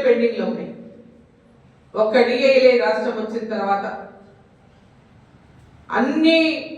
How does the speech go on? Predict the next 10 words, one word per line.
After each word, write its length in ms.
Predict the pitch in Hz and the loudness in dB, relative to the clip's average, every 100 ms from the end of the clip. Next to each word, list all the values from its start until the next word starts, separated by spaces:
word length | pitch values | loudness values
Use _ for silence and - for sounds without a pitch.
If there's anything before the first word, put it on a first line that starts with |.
| - 202 | -12 -4
డిఏలను 400 | 269 277 277 277 | 2 4 4 2
కూడా 160 | 262 247 | 2 4
మొత్తం 300 | 247 240 294 - 233 | 2 2 0 -2 -2
కంప్లీట్గా 600 | 240 247 - 311 311 277 247 240 - | -2 -2 -2 -4 0 2 2 0 -6
క్లియర్ 340 | 240 269 254 254 | -4 0 4 6
చేస్తామని 460 | 254 254 240 240 220 | 4 2 -4 -4 -4
మాట 160 | 214 226 220 | -4 -4 -4
ఇచ్చిండ్రు, 400 | 220 220 196 190 196 - - - - - _ - | -6 -8 -10 -12 -14 -18 -20 -20 -20 -20 _ -8
ఉద్యోగులకు 500 | 214 233 226 226 220 226 | 2 6 6 4 -4 -4
ఇప్పటిదాకా 480 | 233 233 240 240 | -4 -2 -4 -2